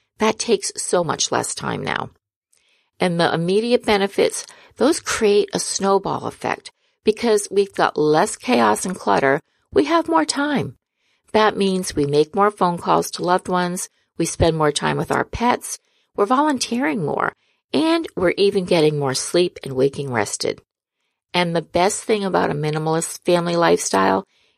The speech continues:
is that we don't miss all that stuff.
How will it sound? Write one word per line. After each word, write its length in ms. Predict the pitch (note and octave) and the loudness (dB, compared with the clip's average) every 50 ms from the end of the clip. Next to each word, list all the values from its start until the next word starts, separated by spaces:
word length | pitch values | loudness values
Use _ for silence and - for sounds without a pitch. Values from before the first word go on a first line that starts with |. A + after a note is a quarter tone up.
| _ _ | _ _
is 160 | F#3+ F#3 - | 0 0 2
that 200 | - E3+ D3 - | 2 2 2 2
we 140 | - E3 D3+ | 0 -4 -4
don't 400 | D3+ - F3+ F3 F3+ G3+ G3+ - | 0 2 4 4 4 4 2 0
miss 420 | F3+ E3+ E3 D#3+ C3 B2 - - - - | -6 -4 -2 -2 -2 -2 -4 -8 -4 0
all 200 | D#3+ D3+ C#3+ C#3 | 2 2 2 2
that 240 | D3 C#3+ C3+ C#3 - | 2 0 -2 -2 -4
stuff. 580 | - - - - C3 G#2+ - - - - - | -8 -6 -2 -2 -2 -2 -2 -4 -12 -20 -20